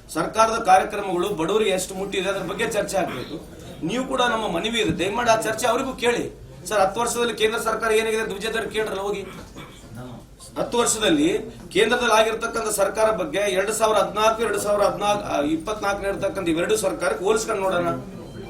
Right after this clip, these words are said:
ವಾಜಪೇಯಿ ಸರ್ಕಾರ ಮಾಡಿರ್ತಕ್ಕಂಥ ಕಾರ್ಯಕ್ರಮಗಳು, ಈಗ ಮಾಡಿರ್ತಕ್ಕಂಥ ಹತ್ತು ವರ್ಷದಲ್ಲಿ ವ್ಯತ್ಯಾಸ ನೋಡಿ.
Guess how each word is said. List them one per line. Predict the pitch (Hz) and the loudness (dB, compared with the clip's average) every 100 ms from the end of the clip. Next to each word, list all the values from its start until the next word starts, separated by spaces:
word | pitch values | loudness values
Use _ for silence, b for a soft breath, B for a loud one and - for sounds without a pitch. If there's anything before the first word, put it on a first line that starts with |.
| - 170 | -10 0
ವಾಜಪೇಯಿ | 170 214 247 233 | 4 4 4 2
ಸರ್ಕಾರ | 226 233 226 | 2 2 4
ಮಾಡಿರ್ತಕ್ಕಂಥ | 220 214 214 220 214 208 | 4 4 2 -2 -2 -2
ಕಾರ್ಯಕ್ರಮಗಳು, | 208 202 202 202 196 214 | 4 4 4 -2 0 2
ಈಗ | 208 214 | 2 0
ಮಾಡಿರ್ತಕ್ಕಂಥ | 220 214 214 214 208 | 2 2 0 -2 0
ಹತ್ತು | 196 208 | 0 0
ವರ್ಷದಲ್ಲಿ | 208 190 208 196 | -2 -2 -2 4
ವ್ಯತ್ಯಾಸ | 196 196 208 208 | 2 4 0 0
ನೋಡಿ. | 202 196 190 185 | 0 0 -2 -6